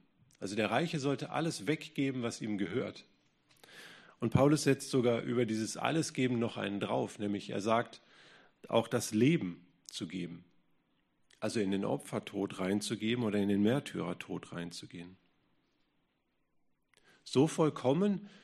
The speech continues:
wie Paulus hier dieses Geben beschreibt, so wollten die Korinther sicherlich auch sein.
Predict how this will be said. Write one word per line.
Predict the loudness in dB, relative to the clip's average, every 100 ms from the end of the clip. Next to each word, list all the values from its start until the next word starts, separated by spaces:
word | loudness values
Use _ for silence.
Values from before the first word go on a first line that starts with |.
| _ _
wie | -8 -6
Paulus | 0 2 4 2
hier | 0 0
dieses | 0 -2 -4 -4
Geben | 0 0 0
beschreibt, | -2 -4 -2 -4 -4
so | -4 -2
wollten | -2 -4
die | -6
Korinther | -4 -2 -2 -4
sicherlich | -4 -4 -6 -4 -2
auch | -4
sein. | -4 -10 -12 -16